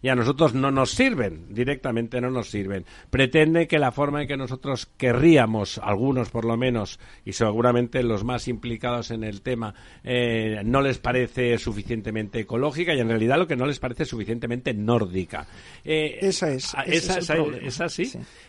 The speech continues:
Speaker 1: En cambio, ahora, pues bueno, el campo se ha revelado, hace-, cogiendo un poco, haciendo suyo el título del libro de nuestro amigo Manolo Pimentel, se está vengando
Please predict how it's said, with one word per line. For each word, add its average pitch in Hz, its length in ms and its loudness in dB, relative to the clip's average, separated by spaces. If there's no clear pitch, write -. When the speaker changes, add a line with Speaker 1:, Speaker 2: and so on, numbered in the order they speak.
Speaker 1:
En 143 200 -2
cambio, 226 560 4
ahora, 208 380 2
pues 110 140 -8
bueno, 247 280 -4
el 101 200 -8
campo 131 400 -4
se 139 100 -2
ha 123 80 0
revelado, 180 640 4
hace-, 98 380 -12
cogiendo 117 440 -2
un 117 100 -4
poco, 120 560 -4
haciendo 127 680 0
suyo 143 320 2
el 131 120 2
título 135 420 0
del 127 160 4
libro 135 260 0
de 123 80 -2
nuestro 120 280 -4
amigo 123 560 0
Manolo 120 440 -2
Pimentel, 123 640 0
se 117 160 -2
está 127 220 2
vengando 185 680 2